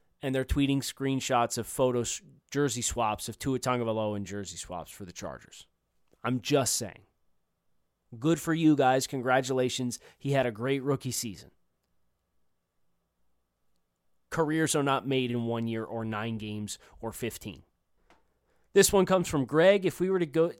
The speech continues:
get through the draft and don't get any edge help, should the team look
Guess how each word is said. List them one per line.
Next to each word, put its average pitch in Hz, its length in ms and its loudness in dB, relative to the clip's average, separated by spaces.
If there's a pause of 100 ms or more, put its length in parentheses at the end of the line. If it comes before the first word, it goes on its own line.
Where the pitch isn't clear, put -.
get 180 160 -2
through 180 160 0
the 156 80 0
draft 147 300 2
and 135 100 0
don't 139 240 0
get 139 160 -6
any 127 260 -2
edge 151 220 0
help, 151 320 2 (640)
should 208 340 6
the 208 80 0
team 185 340 0
look 170 340 -2